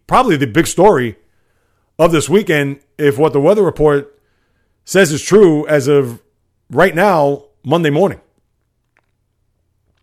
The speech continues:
Now, the other guys on the field, whether your name is Lee Westwood, Rickie Fowler, especially those guys who have not won a championship or a Grand Slam, those are always gonna be the guys in the mix, the Rory McIlroys of the world.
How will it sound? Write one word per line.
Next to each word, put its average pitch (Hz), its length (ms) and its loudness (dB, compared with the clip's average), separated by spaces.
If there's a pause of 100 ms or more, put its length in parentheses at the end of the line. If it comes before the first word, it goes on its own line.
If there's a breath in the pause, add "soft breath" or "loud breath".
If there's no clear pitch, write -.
(760 soft breath)
Now, 165 120 -2
the 170 120 2
other 240 140 4
guys 196 240 0
on 180 80 -4
the 160 60 -6
field, 180 540 -2 (520)
whether 156 160 0
your 160 60 0
name 170 140 0
is 135 140 -4
Lee 170 100 2
Westwood, 160 560 0
Rickie 160 200 -6
Fowler, 165 440 0
especially 151 340 -2
those 156 200 -4
guys 156 240 -2
who 139 80 -2
have 117 160 -4
not 151 220 -2
won 160 160 -4
a 151 40 -6
championship 156 720 -6 (540)
or 135 260 0
a 131 140 -4
Grand 151 280 0
Slam, 156 520 -6 (600)
those 160 240 0
are 165 60 -4
always 165 260 0
gonna 160 120 -4
be 160 80 -2
the 156 60 -6
guys 156 260 -2
in 151 80 -4
the 147 60 -6
mix, 151 200 -6
the 151 80 -6
Rory 151 260 2
McIlroys 147 540 -2
of 139 60 -8
the 147 80 -4
world. 147 460 -4